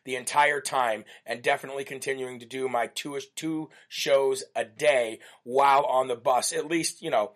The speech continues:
if it permits me to do so. Um, but I will be doing no show tomorrow, which is Friday, April twenty-third. There will be not a show in the morning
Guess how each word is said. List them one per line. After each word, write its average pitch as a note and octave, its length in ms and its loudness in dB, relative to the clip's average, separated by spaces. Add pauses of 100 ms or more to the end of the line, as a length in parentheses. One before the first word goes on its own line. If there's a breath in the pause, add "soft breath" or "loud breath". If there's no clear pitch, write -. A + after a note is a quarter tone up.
(160)
if C#3 160 -6
it - 100 -12
permits C#3 380 -4
me B2 80 -8
to A#2 100 -8
do A#2 200 -8
so. - 300 -6 (300 loud breath)
Um, C3 500 6 (180 soft breath)
but C#3 80 0
I C3 60 4
will D3+ 200 -2
be D3 160 -8
doing C#3 380 -8
no D3 400 0
show G2 500 -4 (180 soft breath)
tomorrow, C3 580 2 (160 soft breath)
which C3 280 -4
is B2+ 200 -10 (340)
Friday, D#3 640 2 (300)
April C#3 540 -4
twenty-third. B2+ 840 -4 (160)
There B2+ 100 -6
will B2+ 100 -6
be B2 140 -12
not A#2+ 220 -2
a A2 40 -6
show B2+ 300 -4
in A#2 60 -8
the A2 80 -8
morning F#3 420 -2